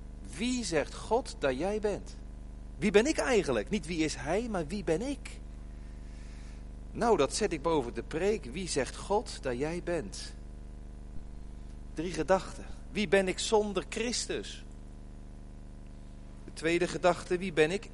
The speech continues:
in Christus? Onze tekst, twee Korinthe vijf, vers zeventien, zegt: "Als iemand in Christus is, dan is hij een nieuwe schepping." Dat wil zeggen, het oude is voorbij, het nieuwe is ge-,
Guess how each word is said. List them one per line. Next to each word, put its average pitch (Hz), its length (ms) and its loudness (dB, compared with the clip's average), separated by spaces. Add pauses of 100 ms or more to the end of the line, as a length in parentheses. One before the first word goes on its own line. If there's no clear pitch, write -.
in 269 380 2
Christus? 202 680 2
Onze 139 300 -2
tekst, 220 320 2
twee 185 240 2
Korinthe 151 420 -2
vijf, 175 340 0
vers 156 200 -4
zeventien, 190 460 0
zegt: 190 260 4
"Als 151 180 0
iemand 170 440 2 (200)
in 277 480 4
Christus 262 560 2
is, 269 260 0
dan 180 220 8
is 240 260 4
hij 240 340 6
een 175 160 2
nieuwe 262 260 4
schepping." 247 540 8 (480)
Dat 156 160 2
wil 139 140 4
zeggen, 240 360 6
het - 60 -8
oude 233 280 6
is 220 140 -4
voorbij, 196 240 4
het 190 120 2
nieuwe 190 220 -2
is 175 100 -2
ge-, 151 120 -8